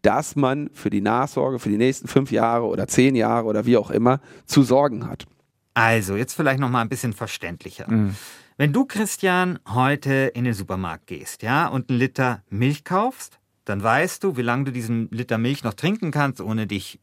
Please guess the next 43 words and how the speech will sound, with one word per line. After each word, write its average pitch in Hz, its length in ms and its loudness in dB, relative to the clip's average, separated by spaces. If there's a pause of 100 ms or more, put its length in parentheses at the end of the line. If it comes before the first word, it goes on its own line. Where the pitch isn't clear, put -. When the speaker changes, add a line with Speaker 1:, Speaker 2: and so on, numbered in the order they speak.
Speaker 2:
übergeben 98 480 -2
zu - 160 -12
müssen. - 340 -14 (240)
Speaker 3:
Genau. 90 340 -2 (180)
Ja, 117 180 4
aber 87 200 0
das 104 140 -8
Problem 120 320 0
ist, 151 320 -4
ähm, 127 340 -2
so 120 200 -4
wie 113 60 0
du 117 60 -2
es 110 80 -6
beschrieben 127 380 -2
hast, 147 260 -2
äh, 117 160 0
wenn 117 140 6
ich 117 160 0
ein 104 240 2 (560)
smartes 117 520 4
Gerät, 123 400 4
von 135 120 2
mir 117 140 4
aus 110 100 0
ein 95 220 0
Heizthermostat 127 840 0
kaufe, 123 460 2
dann 113 340 4
weiß 92 440 -2
ich 123 180 -6
eben 107 220 2
nicht 139 340 2
unbedingt, 123 680 2
wie 117 100 2
lange 117 220 2
ich 120 80 -4
dieses - 480 -6
Gerät 113 380 -2
gefahrenlos 107 680 2
weiter 107 280 -2
benutzen 127 480 0
kann, 147 280 4